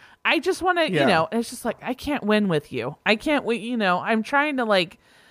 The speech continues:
Speaker 1: just get out of this conversation. Um,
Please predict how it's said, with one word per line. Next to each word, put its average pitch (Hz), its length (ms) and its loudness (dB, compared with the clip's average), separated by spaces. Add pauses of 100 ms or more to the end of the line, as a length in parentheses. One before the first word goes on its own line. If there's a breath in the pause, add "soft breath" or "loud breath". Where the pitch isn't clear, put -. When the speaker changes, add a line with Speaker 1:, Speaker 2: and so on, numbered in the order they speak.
(220 soft breath)
Speaker 1:
just 208 300 0
get 320 160 4
out 285 160 2
of 233 60 -6
this 220 140 2
conversation. 180 960 -2 (760 soft breath)
Um, 190 600 2